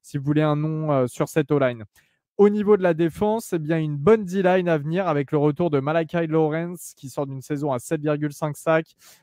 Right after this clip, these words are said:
et, euh, plusieurs arrivées assez, euh, assez importantes sur le portail, dont, euh, Nijalik Kelly,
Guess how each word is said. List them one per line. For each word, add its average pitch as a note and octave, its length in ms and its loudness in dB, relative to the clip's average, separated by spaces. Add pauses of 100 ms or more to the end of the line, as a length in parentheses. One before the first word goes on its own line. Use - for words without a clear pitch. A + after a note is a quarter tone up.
(120)
et, C3 120 0
euh, B2+ 260 0
plusieurs D3+ 420 -2
arrivées D3+ 280 0
assez, C#3+ 360 -2
euh, C3 440 0
assez D3+ 300 -6
importantes D3 600 -8
sur - 120 -6
le B2 80 -4
portail, E3 420 -2
dont, D3 300 -4
euh, C3 100 -2
Nijalik D#3+ 760 -2 (160)
Kelly, F#3+ 420 0